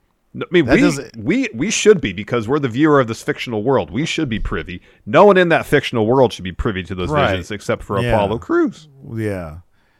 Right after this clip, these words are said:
Speaker 2: Like, even if it was just Waller who somehow, like, was, was able to see it and, like, nobody else was, like, Waller says, "Oh, I saw this, I saw his vision too, and I had pink eye in it."
Speaker 1: Mm-hmm.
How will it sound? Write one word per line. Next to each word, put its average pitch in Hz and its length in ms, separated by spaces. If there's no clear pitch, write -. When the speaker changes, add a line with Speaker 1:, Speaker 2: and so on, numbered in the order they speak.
Speaker 2:
Like, 147 160
even 220 260
if 226 140
it 220 40
was 143 220
just 101 420
Waller 104 560
who 107 160
somehow, 110 540
like, 95 240
was, 92 280
was 90 200
able 95 300
to 85 80
see 82 300
it - 240
and, 104 120
like, 95 180
nobody 98 480
else 101 280
was, 73 360
like, 80 300
Waller 82 340
says, 80 260
"Oh, 80 340
I - 60
saw 76 240
this, 73 340
I 85 100
saw 82 260
his 80 200
vision 82 340
too, 87 480
and 87 160
I 82 80
had 80 180
pink 80 260
eye 71 180
in 67 140
it." - 280
Speaker 1:
Mm-hmm. 82 260